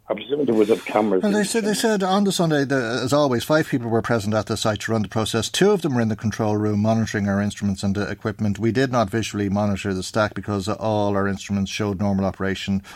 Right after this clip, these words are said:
Speaker 2: All abatement <clears throat> systems were operating. I don't know where the other three were. It doesn't happen to, to say that. Uh, but, uh, they do al-, also say that they are convinced that there was no risk to public health.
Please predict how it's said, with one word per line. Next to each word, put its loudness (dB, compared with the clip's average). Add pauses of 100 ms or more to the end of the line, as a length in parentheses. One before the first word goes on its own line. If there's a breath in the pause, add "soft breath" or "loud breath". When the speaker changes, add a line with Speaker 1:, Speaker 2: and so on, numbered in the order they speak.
(120 loud breath)
Speaker 2:
All 2
abatement 0
<clears throat> -4
systems -6
were -2
operating. -2
I -2
don't -2
know 0
where 0
the -2
other -4
three -4
were. -2
It -6
doesn't -4
happen -6
to, -4
to -4
say -2
that. -4
Uh, -4
but, -4
uh, 0
they -2
do 0
al-, 0
also -2
say -4
that -8
they -6
are -8
convinced -6
that -4
there -8
was -12
no -2
risk -6
to -16
public -10
health. -6